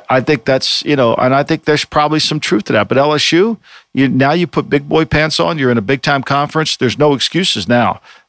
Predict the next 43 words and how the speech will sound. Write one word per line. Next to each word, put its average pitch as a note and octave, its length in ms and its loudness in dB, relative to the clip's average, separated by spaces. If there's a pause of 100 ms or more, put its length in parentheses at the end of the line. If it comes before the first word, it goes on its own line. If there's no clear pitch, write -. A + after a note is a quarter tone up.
You C3 140 0
know, C3 80 4
you're B2 180 2
gonna D3 160 2
be B2+ 160 2
able C3 200 2
to A#2+ 60 0
go B2 200 2
in C3 100 2
there B2+ 260 2
and A#2 220 -2
compete B2+ 340 -2
with B2 120 -4
the A2+ 60 -6
best A#2+ 280 0
of B2+ 40 -6
the B2 60 0
best. D3 380 0
And A#2+ 200 -2 (260)
look, D#3 180 0
Brian's C#3+ 400 0
won C#3+ 140 2
everywhere C#3+ 400 2
he's C#3+ 160 -2
been, D#3+ 260 0
so A#2+ 200 0
there's A2+ 200 0
no C#3+ 140 4
reason C3+ 340 0
to C3 80 0
think C#3 220 -2
he D3+ 120 -2
can't - 360 -2
win. G2 180 0 (240)
The C#3 80 -2
only G#3+ 220 2
thing G3 40 2
I F3 120 2
would D#3+ 240 2
say, G#2 340 0
A G#2+ 40 -2
D, A2 260 -4 (580)
is C3+ 400 2